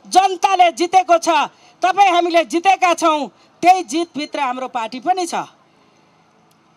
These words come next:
त्यसैले यो जितका बेला अब म के अपिल पनि गर्न चाहन्छु भने हामी एकदमै विश्वास र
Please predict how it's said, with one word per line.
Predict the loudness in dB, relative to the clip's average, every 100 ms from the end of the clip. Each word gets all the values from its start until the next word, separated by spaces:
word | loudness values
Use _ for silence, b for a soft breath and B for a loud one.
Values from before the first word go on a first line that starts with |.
| _ _ _ _ _ -6
त्यसैले | -4 2 2 2 -2 -4 _ _ _ _ _ _ -6
यो | 2 2
जितका | 4 -2 -2 -6 -6 -4
बेला | 2 2 4 0 -4 _ _ _ -8
अब | -2 0
म | 0 0 -2
के | -2 2 4
अपिल | 2 -4
पनि | -4 -2 0
गर्न | 2 2 2
चाहन्छु | 0 -2 -4 -2
भने | -2 -2 -8 -12 _ b b b -8
हामी | -4 -2 0 0 -2 -6 _ _ _ _ _ b b b b _
एकदमै | 0 0 2 2 2 0
विश्वास | -6 -6 -2 -2 -2
र | 0